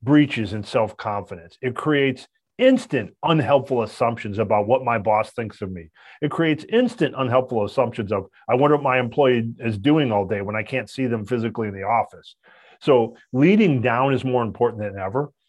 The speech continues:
Um, in the book, you know, I, I, I get into how to give great coaching conversations, how to pinpoint opportunity areas people have to work on, how to give transformative feedback. So first and foremost, I would say really tend back to the basics of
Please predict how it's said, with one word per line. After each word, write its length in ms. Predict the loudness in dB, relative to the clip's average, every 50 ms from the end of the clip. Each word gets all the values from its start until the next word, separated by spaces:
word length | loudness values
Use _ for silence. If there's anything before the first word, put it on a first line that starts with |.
| _ _ _ _
Um, 200 | 0 0 0 0 0
in 160 | 0 2 2
the 80 | 2 2
book, 340 | 2 4 4 2 2 -2 -6
you 140 | -8 -6
know, 80 | -4 -2
I, 300 | -2 -2 -2 -2 -2 -2
I, 100 | -2 -4 -6 -6 -4 -4
I 80 | -2
get 160 | 0 0 0
into 340 | 0 -2 -4 -4 -4 -4 -2
how 140 | 0 0 -2
to 100 | -2 -2
give 380 | -4 -4 -4 -4 -4 -6 -8 -6
great 300 | -4 -4 -4 -4 -6 _ _ _
coaching 380 | -2 -2 -2 -2 -2 -4 -6 -6
conversations, 880 | -4 -6 -6 -4 -4 -6 -6 -6 -6 -6 -6 -6 -6 -8 -10 -10 -8 -6
how 120 | -6 -6
to 120 | -6 -8 -12 _ _ _ _ -6
pinpoint 420 | -4 -4 -4 -2 -2 -2 -2 -2
opportunity 720 | -2 -2 -2 -2 -2 -6 -12 -10 -8 -8 -6 -4 -4 -6 -4
areas 360 | -4 -4 -4 -2 -4 -6 -8
people 260 | -10 -12 -10 -10 -8 -8
have 140 | -8 -10
to 80 | -10 -10
work 280 | -4 -4 -4 -2 -2 -4
on, 120 | -6 -4
how 100 | -4 -4
to 80 | -4 -4
give 200 | -4 -6 -6 -8 -12 _ _ _ _
transformative 680 | -8 -6 -6 -6 -10 -8 -4 -2 -2 0 0 -2 -4 -6
feedback. 560 | -6 -6 -6 -6 -4 -2 -2 0 0 -2 -2 -6 _ _ _ _ _ _ _ _ _
So 240 | _ -2 0 0 0
first 320 | 0 0 0 0 0 -2 -8
and 100 | -8 -2
foremost, 400 | 0 0 0 0 -2 -4 -4 -6
I 60 | -4
would 180 | -4 -6 -6
say 360 | -8 -8 -6 -6 -6 -6 -8 -14 _ _ _ _ _
really 300 | 0 2 4 4 4 4
tend 340 | 2 -2 -6 -6 -4 -2 0
back 280 | 0 0 0 0 -2 -6
to 100 | -6 -6
the 100 | -6 -6
basics 560 | -6 -8 -8 -8 -10 -12 -14 -14 -14 -18 -12
of 380 | -8 -6 -6 -6 -6 -10 -14